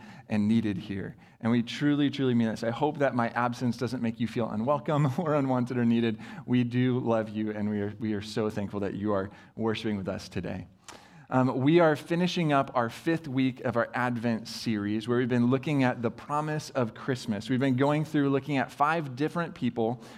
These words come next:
or different groups of people and the ways that their lives intersect or interact with the birth of Jesus Christ.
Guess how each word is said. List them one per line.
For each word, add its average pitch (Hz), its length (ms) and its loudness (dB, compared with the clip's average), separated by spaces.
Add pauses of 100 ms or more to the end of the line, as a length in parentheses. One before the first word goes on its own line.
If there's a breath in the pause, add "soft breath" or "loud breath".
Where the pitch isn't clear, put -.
or 156 240 4
different 139 400 0
groups 170 320 0
of 120 300 0
people 117 440 -2 (260 loud breath)
and 147 140 4
the 156 60 4
ways 180 280 6
that 156 140 2
their 160 200 6
lives 135 480 2
intersect 143 640 -2
or 123 160 -2
interact 120 600 0
with 107 300 -4
the 110 60 -2
birth 101 320 -4
of 95 160 -8
Jesus 92 320 -8
Christ. - 480 -12